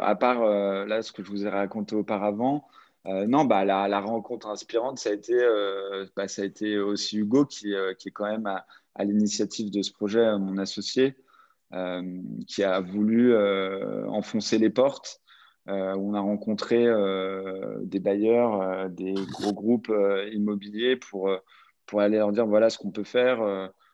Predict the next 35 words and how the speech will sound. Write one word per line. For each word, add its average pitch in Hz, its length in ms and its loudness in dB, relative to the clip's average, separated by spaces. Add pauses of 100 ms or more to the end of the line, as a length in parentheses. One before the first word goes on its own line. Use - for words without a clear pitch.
(180)
voilà 110 240 0
comment 110 320 -4
repenser, 110 500 -2
euh, 98 560 -2
les 98 140 -4
quartiers 101 320 -6
de 92 40 -8
demain, 123 460 0
comment, 104 480 -4
euh, 101 160 -6 (520)
recréer 104 340 0
du 104 120 -2
lien 107 140 -2
social, 123 560 0
euh, 101 140 2
comment, 104 420 -2
euh, 98 60 0
produire. » 110 640 0 (600)
Euh, 95 100 -4
et 101 80 -2
encore 101 240 -4
une 107 80 0
fois, 131 240 2
je 101 80 -2
vous 98 80 0
dis, 104 120 -4
il 123 80 0
y 113 40 6
a, 101 180 0
il 113 60 -6
y 107 60 -2
a 95 80 0
cinq 101 260 -4
ans, 127 240 0
euh, 76 440 -6